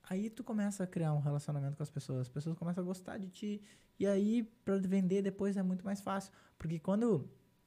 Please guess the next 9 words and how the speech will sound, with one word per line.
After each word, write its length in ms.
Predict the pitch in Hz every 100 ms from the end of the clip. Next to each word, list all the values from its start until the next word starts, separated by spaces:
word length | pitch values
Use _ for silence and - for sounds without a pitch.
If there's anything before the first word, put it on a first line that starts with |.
| - 127 -
digamos 360 | 143 147 165 180
que 100 | 185
aí 180 | 156 160
você, 380 | 170 - 170 175 151 - _ _ _ -
é, 160 | 123 120
f-, 260 | - - - -
marca 320 | 113 143 151
uma 100 | 143
reunião 640 | 127 117 143 196 190 196